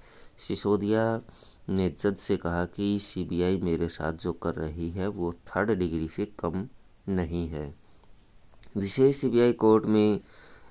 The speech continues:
एमके नागपाल के सामने शनिवार को सीबीआई के वकील ने कहा कि मनीष सिसोदिया अब भी पूछताछ में सहयोग नहीं कर रहे हैं और दो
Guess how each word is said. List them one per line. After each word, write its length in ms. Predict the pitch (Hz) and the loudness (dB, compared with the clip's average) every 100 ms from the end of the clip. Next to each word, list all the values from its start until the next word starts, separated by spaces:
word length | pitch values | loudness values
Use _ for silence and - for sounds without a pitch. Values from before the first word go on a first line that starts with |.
| - | -2
एमके 360 | 98 98 - 110 | 0 0 0 2
नागपाल 520 | 98 87 - 90 92 | 2 2 2 0 2
के 120 | 98 | -2
सामने 480 | - 82 85 87 90 | -2 -2 0 0 -2
शनिवार 400 | - 85 80 80 | -2 -2 -2 -2
को 180 | - 92 | -2 -4
सीबीआई 640 | - 87 85 87 90 95 - - - - | -4 -4 -2 0 0 -2 -8 -20 -20 -6
के 100 | 95 | -2
वकील 380 | 85 82 92 90 | -2 -2 -2 -2
ने 100 | 85 | -2
कहा 260 | - 87 85 | -4 -6 -4
कि 140 | 107 | -2
मनीष 320 | 92 90 95 | 0 0 -2
सिसोदिया 520 | - 87 85 82 87 | -2 -2 -2 0 -2
अब 240 | 85 - 85 | -2 -4 -6
भी 180 | 98 98 | -6 -8
पूछताछ 640 | - 85 - - 73 - | -6 -10 -8 -2 4 6
में 160 | 95 110 | 6 6
सहयोग 1160 | - - - - - - - 92 87 90 104 | 6 8 8 6 6 6 8 8 8 8 8
नहीं 520 | - 82 82 - 110 107 | 6 6 6 6 6 6
कर 140 | 98 87 | 6 6
रहे 320 | 82 82 80 | 6 4 4
हैं 280 | 80 78 73 - - - - - - - | 4 4 4 2 2 2 0 0 2 4
और 180 | 107 | 4
दो 640 | 90 - 104 104 117 123 | 2 0 2 4 4 2